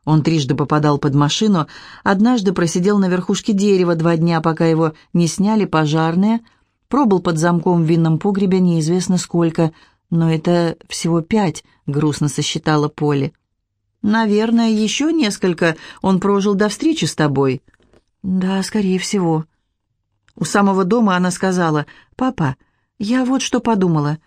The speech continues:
Может, иметь девять жизней еще не значит, что их должен прожить один и тот же кот. Может, это просто означает, что он будет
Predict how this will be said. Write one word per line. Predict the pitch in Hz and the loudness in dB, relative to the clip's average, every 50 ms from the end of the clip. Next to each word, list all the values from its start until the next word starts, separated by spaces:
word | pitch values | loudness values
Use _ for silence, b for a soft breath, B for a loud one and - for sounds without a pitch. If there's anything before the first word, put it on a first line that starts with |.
| _ _ _ _ _ _ _ _ - - | _ _ _ _ _ _ _ _ -4 0
Может, | 208 214 233 226 226 240 233 233 | 2 2 2 2 0 -2 -2 0
иметь | 226 214 220 233 220 190 | 2 2 4 2 2 2
девять | 196 226 208 220 190 | 0 0 0 0 0
жизней | 180 185 208 220 226 220 233 240 233 | -2 0 0 0 2 2 2 2 2
еще | 185 185 185 196 - - 226 | 2 0 -2 -2 0 0 2
не | 214 214 208 | 2 2 2
значит, | 190 202 233 269 311 - - 160 - B B B B B B | 2 2 2 2 0 0 -2 -4 -4 B B B B B B
что | B - - 202 190 185 180 175 160 - _ _ _ _ _ | B -6 -2 0 2 2 2 0 -2 -4 _ _ _ _ _
их | - 175 165 156 | -4 -2 -2 0
должен | 180 190 196 185 196 185 | 0 0 0 2 0 0
прожить | 185 190 180 185 202 220 208 202 | 2 0 0 2 0 0 0 0
один | 190 175 196 202 202 | 0 2 2 2 0
и | 190 | 0
тот | - 208 202 180 | 0 0 -2 0
же | 175 208 214 | 0 -2 -2
кот. | 214 - 214 160 131 - - _ b b b b b b b b _ - | -2 0 0 0 0 -2 -6 _ b b b b b b b b _ -2
Может, | 180 190 196 185 175 190 180 - - | 0 2 2 2 0 -2 -2 -4 -2
это | - 190 - 208 - | -2 0 0 0 0
просто | 220 202 185 - - 190 | 0 0 0 0 0 0
означает, | 185 185 190 196 190 - - 262 262 254 240 240 | 2 2 2 0 0 0 0 0 0 0 0 -2
что | - - - 196 | -4 -2 -2 0
он | 190 196 190 | 0 0 0
будет | 190 220 220 214 208 - | 0 0 0 0 -2 -4